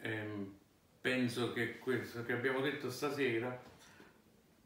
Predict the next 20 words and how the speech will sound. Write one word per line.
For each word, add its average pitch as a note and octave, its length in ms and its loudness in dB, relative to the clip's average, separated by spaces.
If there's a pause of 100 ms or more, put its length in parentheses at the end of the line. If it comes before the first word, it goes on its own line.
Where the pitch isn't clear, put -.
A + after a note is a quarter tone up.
(100)
potrà B2 360 2
essere A#2+ 360 0
utile A2+ 560 0
a A2 100 -8
chi A#2 220 -6
ci A#2+ 120 -2
ha - 80 -2
seguito, B2+ 920 0 (280)
a - 60 -18
chi A#2+ 180 -6
ci - 100 -8
ha A2+ 60 -4
avuto A#2 260 2
la A2+ 80 4
pazienza A2+ 520 0
di G#2+ 140 -6
seguirci A#2 560 -4
anche A#2 260 -2
senza G#2+ 340 -4
vederci. A2+ 800 -2